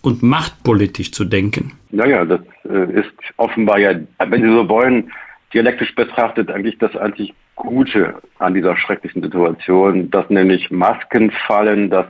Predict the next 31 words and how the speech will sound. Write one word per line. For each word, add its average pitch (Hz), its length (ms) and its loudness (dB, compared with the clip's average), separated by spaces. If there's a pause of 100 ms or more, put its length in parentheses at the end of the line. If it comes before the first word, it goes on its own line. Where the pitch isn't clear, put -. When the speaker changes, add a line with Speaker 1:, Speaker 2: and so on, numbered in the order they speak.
(260)
Speaker 2:
Halbwahrheiten 107 840 0
wegfallen 98 680 -2
und 90 160 -6
dass, 95 80 -4 (120)
dass 95 160 -6
Menschen 98 520 -4 (220)
in 90 260 -6
jeder 92 400 2 (220)
Gruppe 98 260 0
der 92 100 2
Gesellschaft, 92 580 0
der 87 140 0
westlichen 92 420 -4
und 87 140 -6
der 87 100 0
deutschen, 87 440 -2
gezwungen 101 420 0
werden, 92 140 0
in 87 80 -2
den 80 80 -2
Spiegel 110 340 0
zu 107 100 0
gucken 98 580 -4
und 85 280 -4 (480)
dass 101 160 0
so 107 60 2
ein 95 100 2
etwas 98 240 0
naiver, 104 840 4 (220)
äh, - 40 -10 (200)
Vulgärpazifismus 107 1200 0